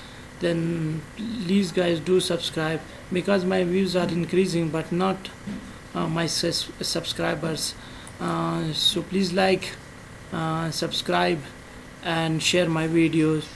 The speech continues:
so that I can gain more, more and large viewership.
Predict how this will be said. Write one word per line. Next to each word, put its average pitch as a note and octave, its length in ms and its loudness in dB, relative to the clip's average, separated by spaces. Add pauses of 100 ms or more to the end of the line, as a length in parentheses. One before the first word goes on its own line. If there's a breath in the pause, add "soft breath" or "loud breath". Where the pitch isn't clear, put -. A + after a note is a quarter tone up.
(160)
so E3+ 180 -2
that E3+ 280 0
I E3 140 4
can D#3+ 240 0
gain D#3+ 260 2
more, D#3+ 400 0 (420)
more F3 420 2 (140)
and D#3+ 240 -2
large E3 320 2
viewership. D3 560 -2